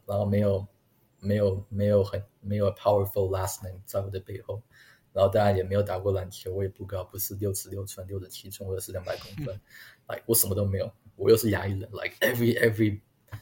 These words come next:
Speaker 1: barrier against me，每一个，每一个关卡都是，都是对我不利的。然后我就说，哦，那我就开一个网站吧，所以我就开网站。然后那个时候我的，你真的是问我的 inspiration，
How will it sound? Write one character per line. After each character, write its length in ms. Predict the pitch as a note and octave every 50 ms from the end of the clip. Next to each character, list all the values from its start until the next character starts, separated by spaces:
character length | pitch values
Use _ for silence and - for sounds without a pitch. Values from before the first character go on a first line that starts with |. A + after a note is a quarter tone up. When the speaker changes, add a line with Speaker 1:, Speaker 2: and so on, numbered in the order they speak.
| _ _ _ _ _ -
Speaker 1:
barrier 460 | A2+ G#2+ G2+ G2+ G2 F#2+ F#2+ F#2+ F#2+
against 360 | G2 G2 F#2+ F#2 G2 - -
me， 180 | G2 C3 A#2+ G2+ -
每 240 | - F#2+ G2 G2 G2+
一 20 |
个， 280 | G2+ A2 G#2 G2+ G#2 - - _
每 240 | G2+ G2 F#2+ F#2+ G#2
一 60 | G2+
个 280 | G2+ A2 G2+ G2+ G#2 - - _ _ _ _ - - - _ _ -
关 180 | A2 G#2+ G#2+
卡 160 | G#2+ - F#2
都 140 | F2+ F#2+ F#2+
是， 180 | F#2+ - - G2+
都 200 | G2+ - A2 G2+
是 140 | G2 - G#2
对 140 | G#2+ G#2+
我 60 | G2 G2
不 120 | G2+ G#2+
利 180 | G2+ G#2 G2 A2
的。 80 | A2 - _ -
然 100 | G2+ G2+
后 60 | G#2
我 20 | G2
就 100 | G2 F#2+
说， 120 | G#2 G2+
哦， 280 | G2+ B2+ D3 B2+ A2+ G2+ _ _ _ - - - - - - - - - - _ _ -
那 160 | A#2+ A#2+ A#2+
我 80 | A2
就 120 | G2+ G#2+ A2
开 180 | A2 - G#2
一 40 | G#2
个 60 | G#2+
网 120 | G2 F#2+ F#2+
站 180 | - - G#2 G2+
吧， 200 | G2+ G#2+ A2+ - _ _ _ _ -
所 140 | - G#2+
以 40 | G2+
我 20 | G2
就 80 | G2+
开 160 | G2 - G#2
网 200 | G#2 G2+ G2+ G#2
站。 280 | - - G#2 F#2+ G2 - - _ - - - _ _
然 140 | - - B2
后 60 | D#3
那 60 | F3
个 60 | C#3 A#2
时 120 | - C#3+
候 60 | B2
我 40 | G#2
的， 60 | G#2 G#2 - - - - - - - - _
你 80 | - G#2
真 140 | G2+ C#3 D#3
的 40 |
是 80 | - C#3+
问 140 | D3 D#3+ A2
我 60 | G2+
的 80 | G2+ -
inspiration， 580 | G#2+ G#2 - - G2+ G2+ G2 - - F#2+ -